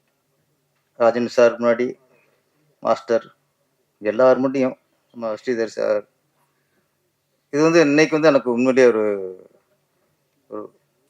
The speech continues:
புத்துணர்ச்சியா இருக்கு எனக்கு. நம்மளுக்கு வாழ்த்து வாங்கி தரது நம்ம தேவராஜ் சார் இருக்காரு,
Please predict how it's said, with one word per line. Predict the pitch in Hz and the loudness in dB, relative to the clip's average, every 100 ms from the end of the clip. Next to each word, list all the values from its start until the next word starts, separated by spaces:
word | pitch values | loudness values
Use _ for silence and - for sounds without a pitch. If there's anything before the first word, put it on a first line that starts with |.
| _ _ | _ _
புத்துணர்ச்சியா | - - 151 135 120 | -10 -4 -2 4 4
இருக்கு | 107 98 | 2 -10
எனக்கு. | 98 _ _ - - - _ _ _ _ _ _ _ _ _ _ _ _ _ _ _ _ _ _ - | -12 _ _ -20 -18 -20 _ _ _ _ _ _ _ _ _ _ _ _ _ _ _ _ _ _ -16
நம்மளுக்கு | 104 113 113 123 | -4 -2 -2 0
வாழ்த்து | 120 139 151 | 2 2 2
வாங்கி | 139 139 | 0 0
தரது | 139 135 143 | 0 0 0
நம்ம | 135 127 120 - _ _ _ _ _ _ _ _ _ _ _ _ - | 0 -2 -2 -10 _ _ _ _ _ _ _ _ _ _ _ _ 4
தேவராஜ் | 147 143 139 | 6 6 4
சார் | 131 | 0
இருக்காரு, | 120 123 | -4 -4